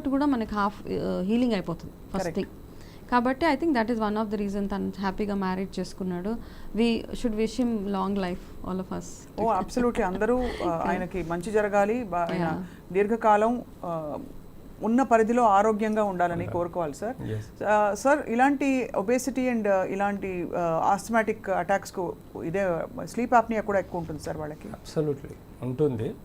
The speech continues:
Speaker 3: దానికి రెగ్యులర్‌గా, ఆ, సపోర్టివ్, అంటే మనం నైట్ ఆ, ఆక్సిజన్, మినిమల్ ఆక్సిజన్ with ఎయిర్ కంప్రెషర్తో
Speaker 2: Hmm.
Speaker 3: ప్రెషర్ ఇస్తుంటే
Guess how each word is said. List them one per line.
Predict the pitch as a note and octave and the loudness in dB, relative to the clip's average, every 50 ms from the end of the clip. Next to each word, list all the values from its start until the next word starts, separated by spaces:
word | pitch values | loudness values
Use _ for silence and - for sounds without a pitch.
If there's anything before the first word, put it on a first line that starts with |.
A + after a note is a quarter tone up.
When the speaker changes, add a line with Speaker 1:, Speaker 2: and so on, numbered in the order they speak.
| - - | -14 -10
Speaker 3:
దానికి | - A#2+ B2 B2 C3 C#3 C#3 C#3 D3 C#3+ C#3 C3+ C3+ C3 B2+ C3 - - - B2+ A#2+ | -6 -2 -2 0 0 0 -2 -2 0 0 0 0 0 0 -2 -4 -6 -6 -6 -4 -2
రెగ్యులర్‌గా, | A2+ A#2+ A#2 A#2 A#2 C#3 D3 D#3+ D#3 D3 C#3+ C#3+ D3+ D#3+ E3+ - - - - - - - - - - - - - - | 0 0 -2 0 0 2 4 4 4 4 4 2 0 0 -2 -6 -10 -16 -18 -18 -18 -18 -18 -18 -20 -20 -14 -10 -8
ఆ, | B2 A#2 A#2 A#2 A2+ A2+ - - - - - - D3 C#3+ - - - - - - | -6 -4 -4 -6 -6 -8 -8 -12 -14 -16 -16 -14 -14 -14 -14 -16 -18 -18 -16 -14
సపోర్టివ్, | - - - C#3+ C#3+ - G3 G#3 G3 - G3+ D#3+ B2+ - - - - - - - | -4 -2 -2 0 2 4 4 4 4 4 2 0 -2 -6 -12 -16 -16 -16 -12 -10
అంటే | C3 A#2+ D3 C#3+ | -6 -2 0 0
మనం | C#3 C3+ C3 C3 C3 B2+ B2 B2 | 0 0 0 -2 -2 -2 -2 0
నైట్ | B2 C3+ D3+ E3 D#3 D#3+ D3 B2+ C#3 E3 G#3 A#3+ - - | 2 2 2 2 2 0 0 0 -2 -4 -6 -8 -8 -6
ఆ, | A#2 B2 B2+ B2 A#2+ - - - | -4 -2 0 0 -2 -2 -4 -4
ఆక్సిజన్, | A#2 B2+ B2 - - F3+ E3+ D3+ D#3 E3+ D#3 C#3+ - - - - - | -2 -2 -4 -2 -2 -2 0 2 2 2 0 0 -4 -8 -12 -8 -2
మినిమల్ | C3 C3+ D3 D#3+ E3 F#3 G3 F3+ D#3 | 0 2 4 4 6 6 6 6 6
ఆక్సిజన్ | C#3+ C#3+ C#3 - - E3+ D3 C#3+ C#3+ C#3 C3 | 6 4 2 0 -4 -2 0 0 0 0 0
with | B2+ E3+ G3+ - - - - - - - - - - - - A2 - - - - | 0 -2 -2 -4 -8 -14 -16 -18 -18 -18 -18 -18 -16 -14 -12 -12 -12 -10 -4 6
ఎయిర్ | C3 C#3 D#3 E3+ D#3+ | 10 10 10 10 10
కంప్రెషర్తో | - E3+ D3+ D3 C#3 B2+ B2+ B2 - - B2 A2 - - - D#3 D3+ D3+ D#3 - D#3 D3+ C3+ B2+ | 8 6 6 6 4 2 0 -2 -2 -4 -6 -8 -8 -8 -10 -8 -8 -4 2 4 6 6 6 4
Speaker 2:
Hmm. | C3+ C#3 - | 2 0 0
Speaker 3:
ప్రెషర్ | - F#3 - - - G3+ F#3+ F3 | 0 0 0 4 4 4 4 4
ఇస్తుంటే | E3 - - - D#3 C3+ A#2+ A#2 G#2+ C#3+ F#3 C4+ C4+ | 2 0 0 -2 -2 -2 0 0 0 0 0 0 -2